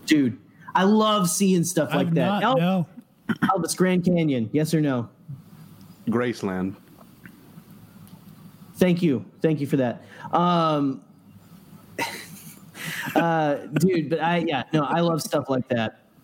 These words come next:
Speaker 1: Uh, like you're saying, man. And honestly, well, when I was a younger man, um, I haven't tried it with a toddler yet. Uh, I liked road tripping it, you know,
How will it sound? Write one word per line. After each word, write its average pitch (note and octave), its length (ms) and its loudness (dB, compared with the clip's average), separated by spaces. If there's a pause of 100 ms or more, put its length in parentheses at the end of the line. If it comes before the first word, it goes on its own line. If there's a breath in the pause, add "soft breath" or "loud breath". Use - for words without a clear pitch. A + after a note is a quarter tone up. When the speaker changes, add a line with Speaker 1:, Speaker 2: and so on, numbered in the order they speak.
Speaker 1:
Uh, C#3 100 0
like C3+ 220 2
you're B2+ 80 0
saying, B2 260 2
man. A#2 260 2
And C#3+ 280 0 (420)
honestly, A3+ 560 2 (1900 loud breath)
well, F#3+ 400 4
when F#3+ 100 4
I F#3 60 2
was E3+ 140 2
a E3 40 4
younger D#3 300 2
man, A2+ 300 -2 (400)
um, C3 260 2
I C3 100 -2
haven't D3+ 200 0
tried C3+ 260 0
it C#3+ 80 -2
with C3 120 0
a C3 60 -2
toddler B2+ 360 0
yet. C#3 300 -2 (320)
Uh, C3 260 2
I C3 120 0
liked C3+ 360 0 (120)
road B2 280 2
tripping A2+ 300 0
it, G2+ 160 -8 (200)
you A#2 120 6
know, A#2+ 300 2